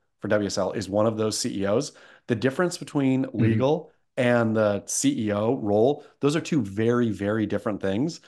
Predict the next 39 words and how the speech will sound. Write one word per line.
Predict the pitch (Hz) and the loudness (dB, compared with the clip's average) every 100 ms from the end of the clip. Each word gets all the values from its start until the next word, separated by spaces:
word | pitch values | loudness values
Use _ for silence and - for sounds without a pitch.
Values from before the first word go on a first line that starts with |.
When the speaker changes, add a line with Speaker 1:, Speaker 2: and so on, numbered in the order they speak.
| _ - | _ -4
Speaker 1:
And | 123 | -2
the | 110 | -2
conflict | - 127 135 175 175 104 | 0 0 2 0 0 0
running | 110 117 110 | 2 2 2
there | 95 92 120 156 - _ _ | 0 0 -2 -4 -18 _ _
is, | 135 113 110 | 2 2 2
like, | 110 107 - _ _ - | 2 2 -2 _ _ -6
completely | 123 - - 151 123 123 | -6 -4 0 2 2 -2
unmanageable, | 117 101 107 101 82 - - | -2 0 0 -2 -4 -14 0
right? | 110 131 - - | 0 0 -6 -4
So | 151 | -2
they | 131 170 | 4 4
don't | 233 | 4
even | 220 143 | 0 -2
care | - 139 131 | -2 0 0
enough. | 98 98 - | 0 -2 -6
Ziff | 117 156 - | 0 0 2
doesn't | 196 190 | -2 -2
care | - 131 | -4 0
enough | 120 101 120 - _ - - - | 2 0 -2 -6 _ -20 -20 -10
to | 170 | -6
even | 185 214 180 | -2 0 2
get | 117 131 | 0 -2
a | |
crappy | - 131 131 107 | 0 0 2 -2
C | - - | -6 -8
E | 78 | -10
O, | 69 _ | -12 _
right? | 113 131 127 | 0 0 0
This | 170 | -2
thing | - 170 170 175 | 0 0 0 -4
is, | - 120 110 95 - - _ | -2 -2 0 -4 -8 -18 _
he | 151 170 | -2 0
is | 147 | 0
bundling | 107 104 120 127 131 113 | 0 2 4 4 2 0
this | 110 - | -2 -2
thing, | 104 101 95 - _ _ _ _ _ | -2 0 -2 -6 _ _ _ _ _
pushing | 170 170 185 | -2 0 0
it | 156 - | 0 -6